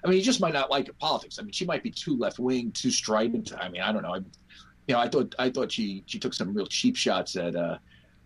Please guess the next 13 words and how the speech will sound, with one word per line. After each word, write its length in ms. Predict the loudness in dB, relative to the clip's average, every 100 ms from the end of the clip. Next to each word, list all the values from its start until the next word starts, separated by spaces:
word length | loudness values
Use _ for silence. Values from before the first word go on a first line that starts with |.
| _
at, 320 | -6 -6 -2
uh, 340 | 0 2 2 0 0
at 140 | -4 -2 0
Biden 420 | 2 4 2 0
during 360 | -2 -2 -4
the, 280 | -4 -4 -4
uh, 80 | -6 -10 -14 -16 -16
during 360 | -4 -2 0 0
the, 220 | 2 2
um, 240 | 2 -2 -8 -12 -14 -6
debates. 480 | 0 2 2 2 0
Uh, 180 | 2 2 0 -14 -6
that's 240 | -4 -4